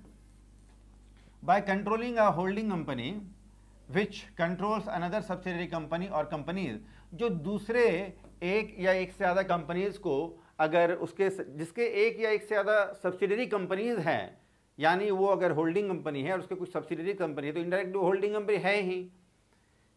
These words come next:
होल्डिंग सूत्रधारी कंपनी कहते हैं, सब्सिडियरी यानी सहायक कंपनी जो सहायता करती है।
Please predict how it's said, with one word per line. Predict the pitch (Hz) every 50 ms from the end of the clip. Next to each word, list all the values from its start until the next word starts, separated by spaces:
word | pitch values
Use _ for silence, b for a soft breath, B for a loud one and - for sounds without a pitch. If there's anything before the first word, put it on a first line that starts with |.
| _ _ _ _ _ _ _ _ _ _ -
होल्डिंग | 156 165 170 185 196 220 226 226 226 - - - - - _ _ _ _ _ _ _ _ -
सूत्रधारी | - 220 - 226 220 180 165 165 175 185
कंपनी | 175 175 170 160 139 156 151 147
कहते | 131 127 120 110 - 117
हैं, | 107 104 104
सब्सिडियरी | 104 - 156 160 - - 196 170 202 190 208 226 226 202
यानी | 190 190 180
सहायक | 185 - 175 151 160 175 180 175
कंपनी | 175 160 147 123 131 120 117 117
जो | 127 170
सहायता | 160 - 160 156 156 156 151 156 147
करती | 127 120 101 92 - 90 90
है। | 90 - - b b b